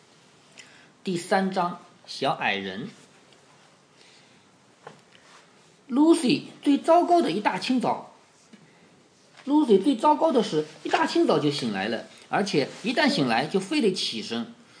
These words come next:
因为地面太硬了，她觉得不舒服。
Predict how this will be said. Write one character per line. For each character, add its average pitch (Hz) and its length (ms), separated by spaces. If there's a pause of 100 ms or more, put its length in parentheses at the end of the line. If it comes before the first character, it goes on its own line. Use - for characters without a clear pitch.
(140)
因 208 140
为 190 120
地 240 260
面 214 200
太 220 160
硬 220 340
了， 101 220 (540)
她 - 120
觉 208 160
得 220 100
不 302 140
舒 330 360
服。 - 240